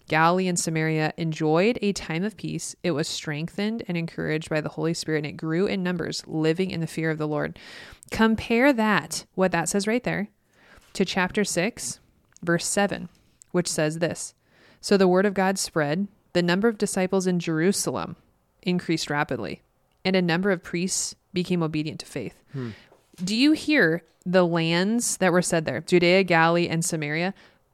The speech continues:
Speaker 1: Those are because of Saul's conversion to Paul.
Speaker 2: Yeah.
Speaker 1: Because he is not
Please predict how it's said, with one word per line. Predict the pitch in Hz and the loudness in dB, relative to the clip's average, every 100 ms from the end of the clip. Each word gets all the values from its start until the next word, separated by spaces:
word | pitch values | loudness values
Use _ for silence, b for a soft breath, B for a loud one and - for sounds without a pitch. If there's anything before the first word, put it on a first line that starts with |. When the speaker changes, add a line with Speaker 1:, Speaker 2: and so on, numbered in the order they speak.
| _ _ | _ _
Speaker 1:
Those | 180 170 196 196 233 294 277 - _ - | -4 6 8 10 6 4 -2 -10 _ 2
are | 196 | 4
because | 202 208 | 4 2
of | 196 | 0
Saul's | 185 196 156 160 190 - - _ _ | 0 2 4 4 2 -2 -10 _ _
conversion | - 180 156 151 | -4 0 0 0
to | 139 | -4
Paul. | - - - | -8 -10 -6
Speaker 2:
Yeah. | 127 117 B B B | -6 -6 B B B
Speaker 1:
Because | 208 196 202 202 196 | 0 4 6 6 4
he | - 208 202 | -2 0 2
is | 190 196 175 | 4 2 2
not | 160 151 160 196 | 0 0 0 -2